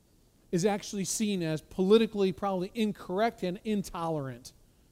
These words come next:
especially in this society today, because everybody has that mindset of, "What? Don't judge me. You do what you wanna do, I'll do what I wanna do. You live your truth,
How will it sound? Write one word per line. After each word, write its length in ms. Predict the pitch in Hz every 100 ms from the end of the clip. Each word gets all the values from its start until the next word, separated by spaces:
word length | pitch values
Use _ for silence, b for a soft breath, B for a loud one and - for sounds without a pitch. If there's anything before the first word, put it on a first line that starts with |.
| _ -
especially 480 | 156 - 202 - 180
in 80 | 170
this 120 | 160
society 480 | 160 - 160 160 151
today, 200 | 151 175
because 340 | 147 151 139 -
everybody 400 | 185 170 156 139
has 180 | 156 143
that 140 | 143
mindset 400 | 165 170 156 151
of, 180 | 156 139 - b b b
"What? 160 | - - -
Don't 220 | 131 185
judge 280 | 175 214 180
me. 280 | 165 240 170 - _ _ _ _ _ _ _ _ _ _ _ -
You 160 | 160 202
do 120 | 226
what 160 | 185 214
you 120 | 247
wanna 220 | 269 262
do, 320 | 277 294 294 - -
I'll 160 | 185
do 120 | 175 156
what 140 | 156
I 160 | 185 247
wanna 220 | 269 262
do. 300 | 269 285 269 -
You 180 | 165 220
live 240 | 220 190
your 200 | 180 277
truth, 360 | - 302 311